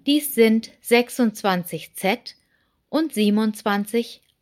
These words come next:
klein a. Der dritte Sonderfall ergibt sich dadurch, dass vierzehn N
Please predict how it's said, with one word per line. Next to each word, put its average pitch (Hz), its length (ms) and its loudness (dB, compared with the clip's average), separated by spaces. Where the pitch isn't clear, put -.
klein 226 440 0
a. 156 280 -4
Der 226 140 4
dritte 247 400 4
Sonderfall 208 720 2
ergibt 254 480 -2
sich - 220 -2
dadurch, 196 600 0
dass 262 240 2
vierzehn 247 600 2
N 220 400 0